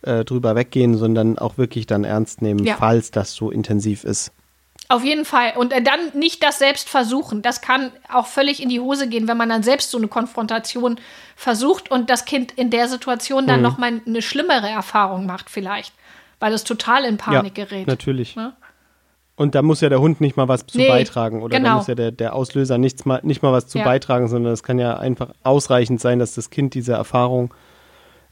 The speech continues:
Speaker 1: ähm, des Ausgeliefertseins dann quasi damit verbindet, ne?
Speaker 2: Ja.
Speaker 1: Habt ihr auch Erfahrungen gemacht mit solchen Angstsituationen? Also, meine habt ihr gehört mit der Mumie,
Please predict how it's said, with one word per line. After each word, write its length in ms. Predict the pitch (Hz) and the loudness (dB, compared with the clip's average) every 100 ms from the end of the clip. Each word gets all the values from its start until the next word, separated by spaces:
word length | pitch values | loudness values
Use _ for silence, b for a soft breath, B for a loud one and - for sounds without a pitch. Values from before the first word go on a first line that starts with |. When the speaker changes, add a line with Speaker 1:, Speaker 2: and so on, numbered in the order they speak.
| _ | _
Speaker 1:
ähm, 340 | 127 117 113 120 - | 0 0 0 -4 -4
des 180 | 123 - | -4 2
Ausgeliefertseins 1040 | 139 139 156 139 - 123 - 107 110 107 | 0 2 0 0 2 0 2 0 2 0
dann 340 | - 110 110 107 | -2 0 0 -2
quasi 320 | 117 110 113 | -4 -4 -4
damit 260 | 110 113 | -4 -4
verbindet, 480 | - 123 123 120 117 | -6 -8 -4 -4 -4
ne? 140 | 120 117 - | -6 -6 -6
Speaker 2:
Ja. 220 | 220 - _ _ _ _ _ _ _ _ _ _ _ _ _ | -6 -6 _ _ _ _ _ _ _ _ _ _ _ _ _
Speaker 1:
Habt 220 | 190 - | -4 0
ihr 120 | 214 | 2
auch 180 | 180 190 | 2 0
Erfahrungen 520 | 151 - 135 185 151 | -4 0 2 2 2
gemacht 380 | 117 110 104 - | 0 -2 -4 -4
mit 140 | 120 - | -6 -4
solchen 280 | 113 120 | -4 -4
Angstsituationen? 1120 | - 131 170 - 208 214 196 - 214 226 285 - _ b b b b - | -6 -6 -6 -6 -6 -4 -4 -6 -6 -4 -6 -8 _ b b b b 0
Also, 340 | 151 165 156 - _ _ _ _ _ | 2 4 2 -4 _ _ _ _ _
meine 360 | 143 131 180 139 | 2 4 4 2
habt 180 | 135 | 2
ihr 80 | 143 | -2
gehört 400 | 131 127 160 160 | -2 2 2 2
mit 160 | 127 123 | -2 -2
der 60 | |
Mumie, 460 | 120 160 180 151 156 | 0 2 2 2 2